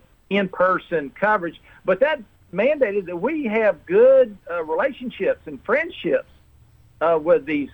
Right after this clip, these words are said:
with these people, uh, so that they would say, "You know, I really wanna go to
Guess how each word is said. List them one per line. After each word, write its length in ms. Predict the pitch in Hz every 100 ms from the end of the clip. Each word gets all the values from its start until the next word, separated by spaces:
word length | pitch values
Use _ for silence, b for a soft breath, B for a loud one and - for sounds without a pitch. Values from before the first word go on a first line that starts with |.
| -
with 200 | 156 156
these 180 | 147 139 -
people, 560 | 160 - 151 135 139 B B B
uh, 220 | 151 160 139
so 100 | -
that 140 | 151 160
they 180 | 190 190
would 320 | 165 170 -
say, 140 | 147
"You 160 | 131 226
know, 160 | 202
I 100 | 165
really 220 | 165 143 151
wanna 420 | 123 135 190 156
go 180 | 151
to 120 | 139